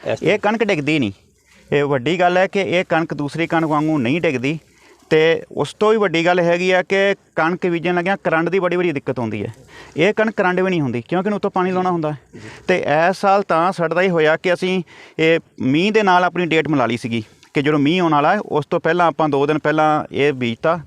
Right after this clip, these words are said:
Speaker 2: ਤੇ ਅਸੀਂ ਉਹ ਪਾਣੀ ਵੀ ਬਚਾ ਲਿਆ। ਜਿੱਥੇ ਲੋਕਾਂ ਦੀਆਂ ਕਣਕਾਂ ਮੀਂਹ ਨਾਲ ਕਰੰਟ ਹੋ ਰਹੀਆਂ ਸੀਗੀਆਂ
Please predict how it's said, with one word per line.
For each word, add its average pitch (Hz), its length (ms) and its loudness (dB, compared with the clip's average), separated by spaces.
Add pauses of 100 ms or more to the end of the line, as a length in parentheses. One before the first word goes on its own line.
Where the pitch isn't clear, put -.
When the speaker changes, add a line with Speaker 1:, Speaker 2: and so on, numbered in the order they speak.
Speaker 2:
ਤੇ 170 60 2
ਅਸੀਂ 190 140 0
ਉਹ - 40 -4
ਪਾਣੀ 180 240 0
ਵੀ 190 80 0
ਬਚਾ 127 220 -2
ਲਿਆ। 104 180 -2 (560)
ਜਿੱਥੇ 139 260 0
ਲੋਕਾਂ 180 260 0
ਦੀਆਂ 190 120 0
ਕਣਕਾਂ 180 300 0
ਮੀਂਹ 190 120 0
ਨਾਲ 196 100 0
ਕਰੰਟ 165 240 0
ਹੋ 165 120 0
ਰਹੀਆਂ 180 200 0
ਸੀਗੀਆਂ 175 280 -2